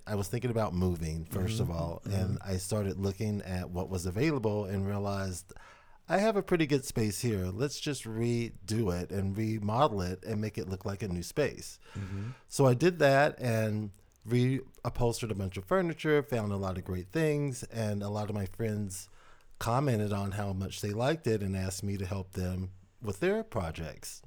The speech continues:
Speaker 2: So you became a stylist almost, um, out of your
Speaker 1: A s-
Speaker 2: own desire to make your place look nicer,
Speaker 1: Yes,
Speaker 2: right?
Speaker 1: a stylist, kinda ad hoc interior designer,
Speaker 2: Mm-hmm.
Speaker 1: untrained, self-trained, I
Speaker 2: Uh-huh.
Speaker 1: guess is a better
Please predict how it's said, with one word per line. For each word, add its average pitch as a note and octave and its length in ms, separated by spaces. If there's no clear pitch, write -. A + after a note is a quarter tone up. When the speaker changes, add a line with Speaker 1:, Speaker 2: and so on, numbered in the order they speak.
Speaker 2:
So A#2 140
you B2+ 120
became B2 260
a G#2 60
stylist A#2 680
almost, G#2 540
um, G#2 540
out B2+ 140
of A#2+ 100
your B2 100
Speaker 1:
A - 40
s- C#3 60
Speaker 2:
own D3+ 60
desire A#2+ 400
to A2+ 80
make A2 200
your B2 80
place F#3 300
look - 100
nicer, C3 200
Speaker 1:
Yes, F#2+ 220
Speaker 2:
right? F#2 100
Speaker 1:
a D#3 60
stylist, G3+ 640
kinda C#3+ 320
ad A#2 220
hoc A2 400
interior G2 440
designer, F2 680
Speaker 2:
Mm-hmm. G#2 300
Speaker 1:
untrained, F#2 640
self-trained, E2+ 800
I G#2+ 60
Speaker 2:
Uh-huh. F#2+ 180
Speaker 1:
guess G2+ 220
is F#2 160
a F2 60
better F2+ 240